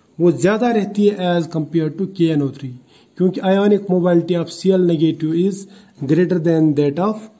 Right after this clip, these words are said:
chloride ion, ionic, sorry, nitrate ion, ionic mobility of chloride ion is greater than ionic mobility of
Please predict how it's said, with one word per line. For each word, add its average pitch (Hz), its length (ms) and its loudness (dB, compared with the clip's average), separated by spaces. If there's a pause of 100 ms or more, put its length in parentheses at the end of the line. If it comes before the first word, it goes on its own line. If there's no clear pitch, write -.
(800)
chloride 151 480 2
ion, 127 260 -8 (120)
ionic, 165 440 2 (100)
sorry, 160 300 2
nitrate 160 420 0
ion, 135 240 -6
ionic 160 280 0
mobility 160 460 0
of - 80 -18
chloride 156 420 0
ion 151 160 0
is 139 120 -4
greater 147 240 -2
than 208 160 0 (120)
ionic 147 240 0
mobility 135 460 -2
of 220 60 -10